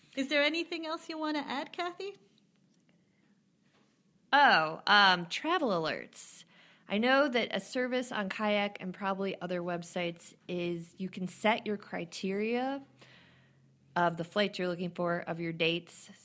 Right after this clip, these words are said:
Speaker 2: So set your dates, your destination, and they will send you periodic email alerts, alerting you if there are good deals or when the price goes up or down.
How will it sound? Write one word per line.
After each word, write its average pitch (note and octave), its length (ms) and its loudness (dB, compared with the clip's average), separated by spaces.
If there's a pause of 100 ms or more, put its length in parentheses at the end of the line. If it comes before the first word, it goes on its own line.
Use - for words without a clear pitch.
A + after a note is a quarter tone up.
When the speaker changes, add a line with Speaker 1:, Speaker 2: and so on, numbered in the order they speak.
Speaker 2:
So D#3+ 460 -4
set - 240 -8
your D#3+ 120 -8
dates, G3+ 480 -6 (480)
your E3 80 -8
destination, D#3 760 -6 (580)
and E3+ 520 2
they F3+ 160 -2
will F#3 120 -2
send F#3+ 260 -2
you F#3 120 -4
periodic D#3+ 680 -6
email D#3 380 -6
alerts, - 680 -10 (320)
alerting D#3+ 320 -6
you D#3+ 160 -4
if D#3 120 -10
there D#3 160 -4
are D#3+ 40 -6
good A3+ 200 -4
deals C4 500 0
or F3+ 80 -4
when E3 120 -2
the D#3 60 -6
price - 300 -8
goes D3+ 260 -12
up D3 240 -14
or D3+ 60 -8
down. - 400 -14